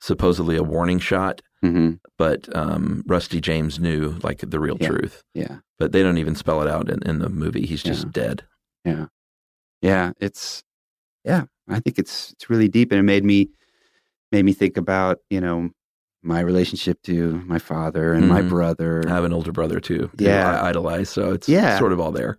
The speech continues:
Speaker 2: It's all, it's all there,
Speaker 1: Mm-hmm.
Speaker 2: you know, and then, you know, for me, it was my, my, the divorce, you know,
Speaker 1: Mm-hmm.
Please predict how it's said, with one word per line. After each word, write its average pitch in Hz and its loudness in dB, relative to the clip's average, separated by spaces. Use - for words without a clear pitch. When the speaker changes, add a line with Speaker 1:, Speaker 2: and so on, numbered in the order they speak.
Speaker 2:
It's 117 -2
all, 139 2
it's 117 0
all 135 2
there, 120 4
Speaker 1:
Mm-hmm. 92 2
Speaker 2:
you 98 4
know, 92 2
and 87 2
then, 87 2
you 92 2
know, 82 2
for 87 0
me, 107 6
it 104 2
was 98 -2
my, 80 -4
my, - -6
the 73 -16
divorce, 123 2
you 107 2
know, 104 2
Speaker 1:
Mm-hmm. 95 2